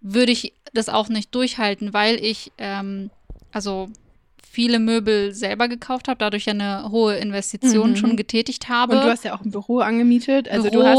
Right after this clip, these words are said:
Speaker 2: ja
Speaker 1: mit
Speaker 2: schon
Speaker 1: Lager und genau. Und, ähm,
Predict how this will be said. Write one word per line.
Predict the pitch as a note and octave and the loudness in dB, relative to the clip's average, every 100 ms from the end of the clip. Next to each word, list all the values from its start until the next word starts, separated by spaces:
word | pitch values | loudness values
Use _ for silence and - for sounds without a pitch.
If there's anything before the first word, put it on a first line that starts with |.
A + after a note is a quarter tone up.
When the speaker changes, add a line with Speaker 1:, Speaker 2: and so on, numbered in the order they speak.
| B3 | 6
Speaker 2:
ja | |
Speaker 1:
mit | A3 | 4
Speaker 2:
schon | - | 6
Speaker 1:
Lager | B3+ B3+ C4 B3 A#3+ A#3+ A#3+ A#3+ | 8 8 8 6 6 4 4 4
und | G#3+ G#3+ | 4 4
genau. | A3 A3+ G#3+ G#3 G#3 | 6 6 6 4 4
Und, | G#3+ G#3+ G#3+ - | 2 2 0 -2
ähm, | - G#3 G#3 G#3 G#3 G3+ | 0 2 2 0 0 -2